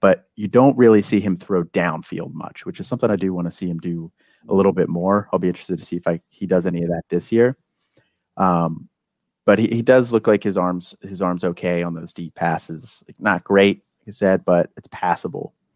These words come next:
Um, but he's not ever a guy that's just gonna wow you at all. So, you know, he just, I think he just looked solid. You know, you're gonna come away watching him being like, "Yeah, he's fine."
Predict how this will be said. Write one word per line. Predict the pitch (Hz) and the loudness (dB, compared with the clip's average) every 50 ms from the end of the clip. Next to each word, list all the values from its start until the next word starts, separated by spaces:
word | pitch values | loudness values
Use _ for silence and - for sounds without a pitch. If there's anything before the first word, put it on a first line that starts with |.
| _ _ _ _ _ _ _ _ _ _ _ _ _ - | _ _ _ _ _ _ _ _ _ _ _ _ _ -10
Um, | 87 87 85 82 85 82 _ _ _ - | -8 -6 -6 -6 -8 -10 _ _ _ 2
but | - 123 | 4 4
he's | 135 131 | 6 6
not | 170 175 160 | 6 6 6
ever | 151 135 123 | 6 4 4
a | 113 | 4
guy | 120 113 | 4 4
that's | 107 101 - - | 2 2 0 -4
just | 101 - - - | -6 -8 -6 -6
gonna | 101 87 82 | -4 -4 -2
wow | 80 82 85 90 90 | -2 0 2 2 2
you | 85 82 80 82 | 0 -2 -6 -12
at | 78 | -12
all. | 80 80 80 - - _ _ _ _ | -12 -10 -10 -12 -12 _ _ _ _
So, | - - - | -18 -14 -10
you | - 101 98 98 | -6 -4 -2 -2
know, | 101 | 0
he | 104 107 104 | 0 0 0
just, | 110 120 - - | -2 -2 0 0
I | - | 0
think | - 117 107 - | 2 0 0 -2
he | 113 101 | -2 -2
just | 101 98 - | -2 -2 -2
looked | 98 90 - - | -2 -4 -4 -4
solid. | - - - - 85 82 78 - - - - - - - - - - - - - - | -4 0 2 2 4 2 2 0 -2 -6 -10 -12 -14 -16 -18 -20 -20 -20 -20 -10 -2
You | 95 95 | 2 4
know, | |
you're | 98 101 107 | 4 6 6
gonna | 117 117 117 | 6 4 4
come | - 131 123 113 | 4 4 4 4
away | 104 107 107 104 104 | 6 6 6 6 6
watching | 92 98 98 98 98 - 95 95 | 6 6 4 4 2 0 -2 0
him | 95 92 92 | 0 -2 0
being | 90 92 90 92 95 | 0 0 0 0 -2
like, | 90 90 90 87 _ _ _ _ _ _ - | -2 -4 -6 -6 _ _ _ _ _ _ 0
"Yeah, | 151 151 151 147 143 139 _ _ - - _ - | 4 4 6 6 4 2 _ _ -20 -20 _ -4
he's | 139 156 151 - | -2 -2 -2 0
fine." | - 98 90 92 90 90 95 | 0 0 2 2 2 0 -2